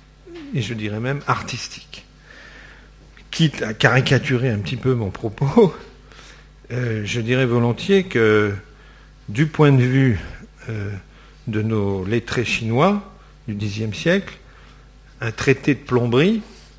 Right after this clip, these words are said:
bien rédigé, bien cohérent,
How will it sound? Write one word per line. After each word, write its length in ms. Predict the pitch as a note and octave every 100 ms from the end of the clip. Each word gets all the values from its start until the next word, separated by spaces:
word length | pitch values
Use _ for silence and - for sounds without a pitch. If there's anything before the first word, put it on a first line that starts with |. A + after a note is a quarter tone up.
| - - - - - - - - -
bien 320 | G#2 A#2+ E3+
rédigé, 640 | C#3+ B2+ A#2 A2+ C3 F#3+ G#3 - - - - - -
bien 280 | G#2 A#2+ D#3+
cohérent, 680 | - C3 B2+ B2+ F#3 A3